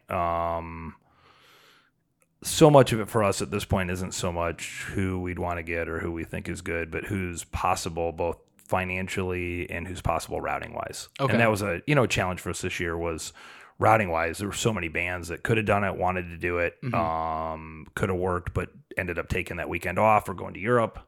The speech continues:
Speaker 2: Mm-hmm.
Speaker 1: or we're just coming back from Europe, uh, a multitude of different things.
Speaker 2: Fourth of
Speaker 1: And
Speaker 2: July weekend can be a little tricky,
Speaker 1: It's
Speaker 2: right?
Speaker 1: tricky, and I
Speaker 2: Yeah.
Speaker 1: think in the end, after next year, we're gonna have to move,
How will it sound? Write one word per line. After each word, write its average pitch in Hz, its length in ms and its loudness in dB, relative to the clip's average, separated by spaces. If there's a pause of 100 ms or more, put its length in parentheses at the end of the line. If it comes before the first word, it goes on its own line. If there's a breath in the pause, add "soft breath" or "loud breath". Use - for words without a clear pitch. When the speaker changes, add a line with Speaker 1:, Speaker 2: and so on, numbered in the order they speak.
(120)
Speaker 2:
Mm-hmm. 123 240 -2 (180)
Speaker 1:
or 104 140 -4
we're 101 80 -4
just 92 220 -4
coming 82 240 0
back 127 220 8
from 120 140 2
Europe, 104 480 4
uh, 80 760 -2
a 101 80 2
multitude 92 480 0
of 82 40 -8
different 85 240 -6
things. 82 440 -4
Speaker 2:
Fourth 139 200 6
of 139 60 2
Speaker 1:
And 131 80 6
Speaker 2:
July 120 200 4
weekend 113 360 -2
can 113 180 0
be 113 100 -2
a 110 60 -4
little 110 220 -6
tricky, - 300 2
Speaker 1:
It's 113 100 4
Speaker 2:
right? 113 80 2
Speaker 1:
tricky, 139 440 10
and 127 100 2
I 120 40 0
Speaker 2:
Yeah. 117 100 -2
Speaker 1:
think 123 180 4
in 117 80 2
the 104 140 2
end, 98 560 0
after 92 300 2
next 85 260 -2
year, 80 100 -4
we're 78 80 -6
gonna 80 120 -4
have - 80 -8
to - 80 -8
move, - 520 -12